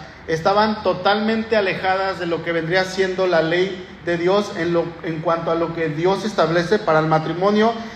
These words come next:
y tampoco, obviamente, concordaban con las normas de un,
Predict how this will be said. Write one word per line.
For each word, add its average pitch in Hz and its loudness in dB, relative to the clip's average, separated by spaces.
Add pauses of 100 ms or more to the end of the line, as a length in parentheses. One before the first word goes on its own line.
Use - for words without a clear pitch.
y 180 -4
tampoco, 180 2 (280)
obviamente, 196 0
concordaban 180 0
con 175 -2
las 165 4
normas 196 0
de 165 0
un, 180 0